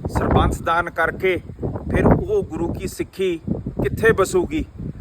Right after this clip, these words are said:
ਉਹ ਫਤਿਹਗੜ੍ਹ ਸਾਹਿਬ ਦੇ, ਪੰਜਾਬ ਦੇ ਸਿੱਖ ਵੋਟਰੋ, ਉੱਠੋ, ਐਸ ਜੀ ਪੀ ਸੀ 'ਚ ਆਪਣੀਆਂ ਵੋਟਾਂ ਸੰਭਾਲੋ ਔਰ ਆਪਣਾ ਘਰ ਸੰਭਾਲ ਕੇ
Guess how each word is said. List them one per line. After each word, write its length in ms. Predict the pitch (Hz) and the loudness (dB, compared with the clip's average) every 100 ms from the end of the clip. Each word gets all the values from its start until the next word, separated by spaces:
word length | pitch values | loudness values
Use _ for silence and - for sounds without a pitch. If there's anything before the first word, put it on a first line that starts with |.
| - - - | -8 -4 0
ਉਹ 160 | 185 | 2
ਫਤਿਹਗੜ੍ਹ 440 | 185 170 180 180 170 | 4 4 2 2 2
ਸਾਹਿਬ 380 | 156 156 190 - | 4 4 4 4
ਦੇ, 200 | 180 156 - - - - | 0 2 0 0 -6 -4
ਪੰਜਾਬ 500 | 160 156 160 165 170 | -2 4 6 8 6
ਦੇ 100 | 185 180 | 4 2
ਸਿੱਖ 220 | - 175 - | 2 0 0
ਵੋਟਰੋ, 600 | 185 - 233 180 185 165 - - - - - | 2 2 2 0 0 -2 -2 0 0 0 -2
ਉੱਠੋ, 380 | - 185 190 - - - - | -4 0 0 -2 -12 -20 -8
ਐਸ 220 | 165 165 - | -2 -2 -2
ਜੀ 140 | 185 | -8
ਪੀ 180 | - 175 | -6 -8
ਸੀ 180 | 175 185 | -6 -4
'ਚ 100 | 180 | 2
ਆਪਣੀਆਂ 540 | 170 170 170 165 165 | 2 0 -4 -4 -2
ਵੋਟਾਂ 440 | 151 151 - 175 | 0 -2 0 0
ਸੰਭਾਲੋ 680 | 165 190 165 156 143 180 190 - - - _ | 0 -2 2 4 6 6 4 0 -20 -20 _
ਔਰ 120 | 170 185 | 0 0
ਆਪਣਾ 360 | 170 - 180 | 0 -2 -4
ਘਰ 260 | 170 202 160 | 0 2 0
ਸੰਭਾਲ 420 | - 156 151 156 | -2 0 2 2
ਕੇ 280 | 151 175 | 0 -2